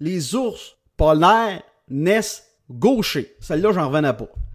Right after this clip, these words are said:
C'est-tu drôle pareil, hein ? Un panda, là, dans sa journée, sais-tu combien d'heures qu'il mange, na-, ma nation barbue ? Il mange pendant douze heures. Puis ils ont besoin par jour d'au moins vingt-huit livres de bambou. Non, mais tu sais, quand on dit un mangeur de bambou, là.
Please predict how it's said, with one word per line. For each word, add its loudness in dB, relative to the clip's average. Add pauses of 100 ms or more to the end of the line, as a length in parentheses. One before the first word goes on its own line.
(280)
C'est-tu -8
drôle 0
pareil, -2
hein ? -6 (180)
Un 2
panda, -2
là, 0
dans -2
sa -4
journée, -4
sais-tu -12
combien -2
d'heures 0
qu'il -6
mange, 0
na-, -2 (480)
ma 4
nation 0
barbue ? -2
Il -2
mange -2
pendant -4 (360)
douze 0
heures. 0 (420)
Puis 0
ils 4
ont 0
besoin 0
par -2
jour 0 (300)
d'au 2
moins 2 (400)
vingt-huit -4
livres -4
de 6
bambou. 0 (420)
Non, -4
mais -6
tu -18
sais, -6
quand -4
on -2
dit -4
un -2
mangeur 0
de 0
bambou, -4
là. -4